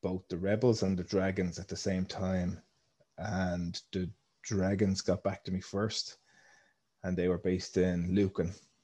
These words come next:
which was only down the road from where I lived at the time. And I went back,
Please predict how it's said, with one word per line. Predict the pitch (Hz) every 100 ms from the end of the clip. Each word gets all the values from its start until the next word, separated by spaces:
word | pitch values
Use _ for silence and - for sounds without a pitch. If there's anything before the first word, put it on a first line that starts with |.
| _
which | 78 82 87
was | 78
only | 90 85
down | 87
the | 85
road | 92 92
from | - 87
where | 87
I |
lived | 90 92
at | 90
the | -
time. | - 92 90 90 _ _ - _ _ _ _ _
And | 90 90 87 87 85
I | 82
went | 92 92
back, | 87